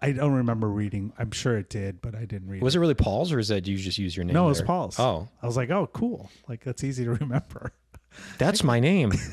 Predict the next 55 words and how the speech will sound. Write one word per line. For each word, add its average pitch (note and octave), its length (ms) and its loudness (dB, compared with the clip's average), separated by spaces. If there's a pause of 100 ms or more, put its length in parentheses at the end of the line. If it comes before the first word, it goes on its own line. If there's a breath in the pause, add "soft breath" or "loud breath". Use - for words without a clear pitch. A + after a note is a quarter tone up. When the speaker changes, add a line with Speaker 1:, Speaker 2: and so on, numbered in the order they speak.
Speaker 2:
I F3 80 4
can G#3 160 4
remember A2 320 4
that. C#3+ 440 2
Speaker 1:
<laughs> - 120 -4 (440 loud breath)
Like, C3 160 -2
"Is A#2 80 -4
that C#3+ 200 -4
why A#3+ 60 -4
I - 20 -4
got F#3 160 -2
the B2+ 80 -2
role?" F#2+ 300 0
'Cause - 220 -14
they're G2+ 120 -10
like, G#2+ 220 -14
"Paul." - 240 -6 (460 loud breath)
But, B2+ 280 0
um, A2 380 0 (100)
yeah, B2 160 0
I G2 60 -4
couldn't, A2 420 -8
I A#2+ 40 -14
couldn't G#2 280 -6
do A#2+ 140 -4
it. A#2+ 40 0
It G2+ 40 -2
was G2 140 -10
in, F#2+ 220 -6
like, G2 240 -10
it A#2+ 60 -10
was A2 140 -8
far A#2 260 -4
away. F#2+ 220 -2
It F2 40 -14
was, F2 120 -16
like, A2+ 100 -18
a F#2+ 40 -12
six-hour A2 480 -12
drive. D#3+ 400 -12 (800)
Speaker 2:
Yeah, G2+ 360 0
I G#2+ 40 -2
mean, A2 140 2
I G#2 100 2
could - 140 -8
do - 120 -10
that. F2 300 -10 (220)
That's - 260 0
what, C3+ 220 2
anyone F#2+ 340 2
can - 160 -10
do - 120 -14
that, D#2+ 280 -14
Speaker 1:
Yeah. B2 140 -2
Speaker 2:
right? E3+ 220 2